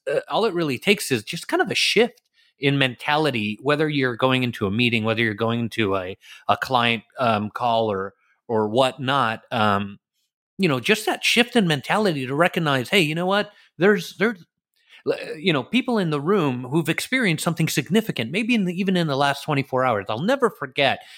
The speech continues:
you know, uh, going into a meeting and pitching hard and preparing for weeks, you know, back when I was, uh, I was running advertising agencies for years.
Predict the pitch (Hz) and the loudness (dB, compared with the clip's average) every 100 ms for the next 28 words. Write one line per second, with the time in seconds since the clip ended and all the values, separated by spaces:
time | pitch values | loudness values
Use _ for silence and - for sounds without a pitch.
0 | - - 143 131 127 - 131 123 147 190 | -14 -4 0 2 0 -2 -2 0 0 0
1 | 190 170 156 131 143 151 135 110 - 156 | 0 -2 -2 0 2 2 0 -4 -4 -2
2 | - 147 139 - 170 175 165 156 135 120 | 0 -2 -4 -4 0 0 0 -2 -4 -8
3 | - 147 196 190 175 147 143 139 214 196 | -8 -4 0 2 0 -2 -2 0 2 2
4 | 180 - 170 156 151 151 160 147 135 117 | 0 -2 -2 0 0 -2 0 0 2 0
5 | 117 110 92 _ _ _ _ 135 131 120 | -2 -4 -6 _ _ _ _ -2 -2 -2
6 | 131 165 151 127 156 151 120 110 107 104 | -2 0 0 0 0 0 0 2 2 2
7 | 95 101 - 95 - 104 110 90 | 0 -2 -6 -12 -6 -4 -4 -6